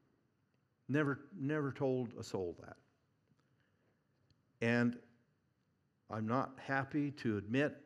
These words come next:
you know, I'm ashamed to say it, but we were sitting in an apartment, everybody half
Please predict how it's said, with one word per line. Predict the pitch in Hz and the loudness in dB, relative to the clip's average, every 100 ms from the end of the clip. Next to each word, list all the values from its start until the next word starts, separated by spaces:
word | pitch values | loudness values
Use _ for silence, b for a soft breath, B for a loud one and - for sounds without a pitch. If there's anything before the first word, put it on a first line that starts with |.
| - _ _ 220 233 180 160 | -20 _ _ -20 -20 -18 -10
you | 123 | -6
know, | 110 | -2
I'm | 110 90 | -2 -4
ashamed | 87 - 123 123 113 | -4 0 2 2 0
to | |
say | 101 123 | 0 0
it, | 139 113 | 0 -2
but | 95 | -2
we | 110 | 0
were | 117 101 | 0 -2
sitting | - 127 135 131 131 B B B | 0 2 2 0 -6 B B B
in | - 117 | -2 0
an | 104 | -2
apartment, | - 127 131 131 127 - - _ _ _ _ _ - - 120 104 117 | 2 4 4 2 -2 -4 -18 _ _ _ _ _ -16 -14 -14 -8 -2
everybody | 120 123 104 120 120 101 - - - - - - | 0 0 2 2 2 -2 -8 -18 -18 -16 -18 -14
half | - 131 127 | -6 -2 -2